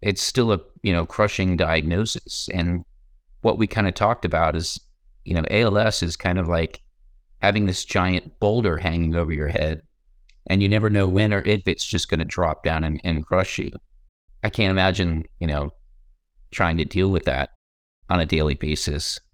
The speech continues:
but that's the life of someone with a familial A L S. And that's why finding these treatments, hopefully finding preventions for this genetic side of A L S, can make a huge difference to families who've already seen so much loss.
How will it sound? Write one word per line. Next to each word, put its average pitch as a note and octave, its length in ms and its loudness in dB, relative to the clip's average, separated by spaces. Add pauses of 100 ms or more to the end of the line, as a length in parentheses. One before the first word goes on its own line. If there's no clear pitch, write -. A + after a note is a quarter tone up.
(120)
but D#2+ 200 -4 (600)
that's F2 300 0
the E2 120 -2
life E2+ 380 0
of D2+ 140 -2
someone D#2+ 340 -2
with D2+ 160 -4
a - 100 -6 (180)
familial D#2+ 460 0
A D2+ 140 -2
L D2 140 0
S. D#2 320 -4
And D#2+ 120 -2
that's E2 240 -4
why D#2+ 360 0 (640)
finding F2+ 380 0
these F2 160 -2
treatments, F2 640 -2 (560)
hopefully G2 280 0
finding E2+ 540 0 (600)
preventions F2+ 920 -2 (200)
for F2 140 0
this E2+ 220 -2
genetic F2 500 -2
side D#2+ 340 0
of D2+ 80 -2
A F2 140 0
L D#2+ 180 0
S, D#2+ 400 -2 (480)
can F#2+ 140 0
make F#2 180 0
a F2 60 0
huge G#2+ 640 -2
difference D#2 440 -2
to - 120 -4
families E2+ 560 -2
who've D2+ 200 -2
already E2 400 0
seen E2+ 380 -2
so - 200 -2
much D2 260 -4
loss. C#2+ 420 -4